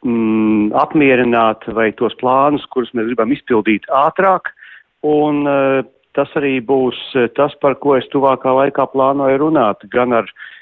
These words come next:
mūsu Saeimu, jo lielā mērā es ļoti ceru, ka šeit Saeima atbalstīs,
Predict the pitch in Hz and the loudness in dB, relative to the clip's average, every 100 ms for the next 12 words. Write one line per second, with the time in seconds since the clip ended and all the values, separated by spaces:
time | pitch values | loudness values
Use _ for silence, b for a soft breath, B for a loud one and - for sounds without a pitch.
0 | _ - 120 123 120 - 120 107 101 - | _ -4 0 2 0 0 2 2 0 -8
1 | - 123 127 151 180 - 131 120 127 123 | -4 0 2 2 0 -4 -2 0 2 2
2 | 107 117 120 107 98 - 127 - - 135 | 2 2 2 0 -2 -2 -4 -4 -4 -2
3 | 117 - 113 127 113 - - 123 110 101 | -2 -4 -4 0 0 -2 -2 0 0 0
4 | 107 113 143 - 165 | -2 0 0 0 -2